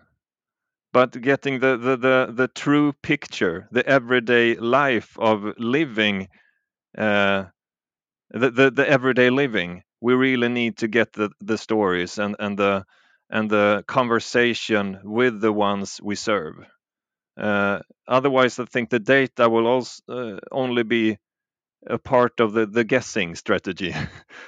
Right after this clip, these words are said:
Uh, and I, I, especially in these times, I think these, uh,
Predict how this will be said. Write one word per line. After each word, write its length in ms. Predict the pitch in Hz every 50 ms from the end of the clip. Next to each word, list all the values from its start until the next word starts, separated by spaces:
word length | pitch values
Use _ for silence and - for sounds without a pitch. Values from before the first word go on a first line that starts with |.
| - - -
Uh, 380 | - 104 101 98 98 95 92 - - _ _ _ _ _ -
and 160 | - 113 113
I, 60 | 117
I, 580 | 113 120 123 120 113 117 120 110 101 107 113 110 -
especially 640 | - 123 - - 139 135 - - 131 127 127 127
in 100 | 123 123
these 280 | 113 120 117 110 - -
times, 500 | - - 135 131 131 123 110 98 - -
I 80 | 110
think 320 | 107 - - 110 107 98 98
these, 300 | 107 104 101 - - 113
uh, 180 | 107 101 101